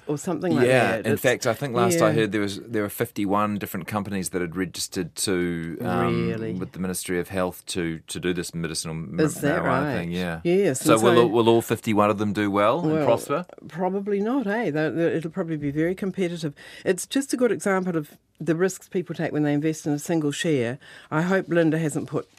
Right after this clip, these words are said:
Speaker 1: too much money into it because it could, she could possibly lose it all, or, or she might do very well.
Speaker 2: Mm.
Speaker 1: Um, you know, we just can't tell, but she's a risk taker, obviously. And then we have one more letter.
Speaker 2: Yeah, and I was just gonna
Speaker 1: Yeah.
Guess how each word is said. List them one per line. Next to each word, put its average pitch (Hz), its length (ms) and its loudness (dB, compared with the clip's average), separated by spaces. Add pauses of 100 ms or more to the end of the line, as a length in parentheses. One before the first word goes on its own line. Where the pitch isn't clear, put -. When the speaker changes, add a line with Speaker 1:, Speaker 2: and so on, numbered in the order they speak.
(120)
Speaker 1:
too 175 200 0
much 151 260 0
money 156 280 2
into 143 260 -2
it - 100 -4
because 143 560 -4 (400)
it 147 180 0
could, 151 380 0
she 175 160 -2
could 165 360 -2
possibly 143 500 -2
lose 117 300 -2
it 117 120 -6
all, 117 260 -4
or, 127 300 -2
or 185 400 6
she - 200 -4
might 139 480 -2 (260)
do 135 180 0
very 127 400 2
well. 90 300 -8
Speaker 2:
Mm. 107 500 -6
Speaker 1:
Um, 123 500 2 (180)
you 151 180 4
know, 143 80 4
we 151 140 4
just 190 260 -2
can't 143 280 -2
tell, 117 240 -4
but - 360 0 (160)
she's 165 300 0
a 143 80 0
risk 143 240 -2
taker, 120 320 -4
obviously. 131 640 -4 (320)
And 214 120 2
then 277 100 6
we 269 80 4
have 226 100 -2
one 226 200 2
more 233 220 4
letter. 143 380 0
Speaker 2:
Yeah, 127 220 6
and 110 60 4
I - 40 4
was 107 100 0
just 214 120 0
gonna 113 80 4
Speaker 1:
Yeah. 98 40 2